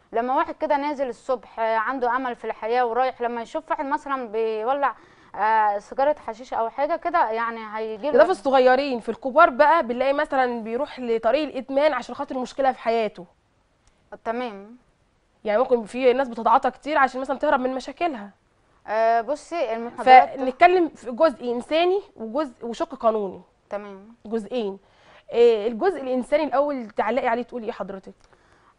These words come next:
Speaker 1: بصي انا ببص لهم ان هم طبعا ضحايا المجتمع.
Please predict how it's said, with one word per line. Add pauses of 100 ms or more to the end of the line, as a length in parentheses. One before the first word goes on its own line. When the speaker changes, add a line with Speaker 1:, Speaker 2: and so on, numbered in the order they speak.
(160)
Speaker 1:
بصي
انا
ببص
لهم
ان
هم
طبعا
ضحايا
المجتمع.